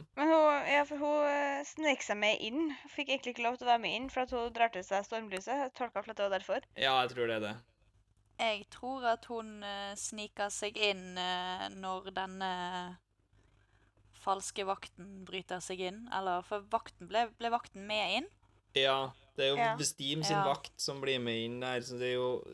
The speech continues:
Speaker 2: det er jo en, eh, lysvever sammensveist, eller i hvert fall en som kan jo lysveve.
Speaker 1: Det er Bestim sin vakt.
Speaker 2: Ja, sånn at det er den
Speaker 3: Ja.
Speaker 2: vakta som Bestim skulle ha, er jo bytta ut med en sammensveist her på et tidspunkt.
Speaker 1: Ja,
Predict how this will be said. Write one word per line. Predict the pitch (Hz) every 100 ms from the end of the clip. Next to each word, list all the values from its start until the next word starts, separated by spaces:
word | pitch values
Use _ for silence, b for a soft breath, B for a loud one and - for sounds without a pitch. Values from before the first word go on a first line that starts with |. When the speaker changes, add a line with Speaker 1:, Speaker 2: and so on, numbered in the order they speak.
| 113
Speaker 2:
det | 139 143
er | 131
jo | 127
en, | 139 139 135
eh, | 135 135 131
lysvever | 131 135 117 123 113 107 104 107 107
sammensveist, | - 107 104 104 120 117 135 - - -
eller | 131
i | 120
hvert |
fall | 127 131
en |
som | 123 117
kan | 120
jo | 120
lysveve. | 117 110 95 98 135 - _ _ _ _ _ _ B B B B _
Speaker 1:
Det | 233 233
er |
Bestim | 285 - - 277 403
sin | 466 381
vakt. | 262 269 - - - -
Speaker 2:
Ja, | 120 127 135 131
sånn | - 143 135
at |
det | 135
er | 131
den | 131
Speaker 3:
Ja. | 127
Speaker 2:
vakta | - - 131 123
som | - 143 127 123 113 104
Bestim | 127 - 127 131 147 139
skulle | - - 139
ha, | 131 127 123
er | 117
jo | 113
bytta | 127 - 113 110
ut | 117
med | 131 127 120 117
en | 117
sammensveist | 123 117 107 - 107 -
her | 131 120 107 -
på | 123
et |
tidspunkt. | 120 113 113 104 -
Speaker 1:
Ja, | 262 247 233 220